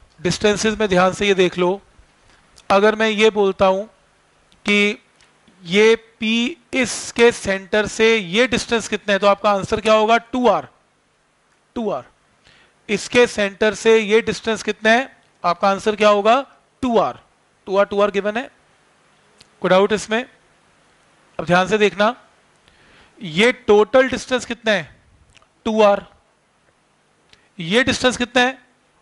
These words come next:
आर। ये distance कितना है? टू आर। टू आर में से R गया तो बचा हुआ R, लग नहीं रहा तो, लेकिन अब लिख लेना please, ये भी R और ये भी आर, देखने में point थोड़ा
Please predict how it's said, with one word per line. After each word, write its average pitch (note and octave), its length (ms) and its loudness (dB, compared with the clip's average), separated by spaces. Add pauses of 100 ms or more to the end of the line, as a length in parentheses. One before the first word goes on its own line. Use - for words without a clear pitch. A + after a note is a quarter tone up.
(480)
आर। G3 300 2 (720)
ये G3+ 260 -2
distance C#4 320 -2
कितना C4 240 -2
है? G3+ 220 -2 (600)
टू A#3+ 180 2
आर। G#3+ 200 6 (160)
टू A#3 180 0
आर B3+ 140 4
में B3+ 100 -6
से B3+ 120 -2
R G3+ 300 2
गया B3 160 -2
तो B3 100 -6
बचा G#3 220 -2
हुआ A#3 220 2 (640)
R, E3 240 -2 (120)
लग G#3 340 0
नहीं C4 200 -6
रहा B3+ 180 2
तो, - 420 -20
लेकिन G#3 220 -6
अब G#3+ 100 -2
लिख G#3 220 -8
लेना G3+ 200 -2
please, G3 220 -6
ये F3+ 180 0
भी G#3+ 140 0
R G#3+ 160 6
और G#3 120 0
ये E3+ 120 -4
भी D#3 140 -8
आर, G#2+ 160 -10 (540)
देखने F#3 340 -2
में A3 100 -4
point G3+ 300 -2
थोड़ा F#3+ 280 2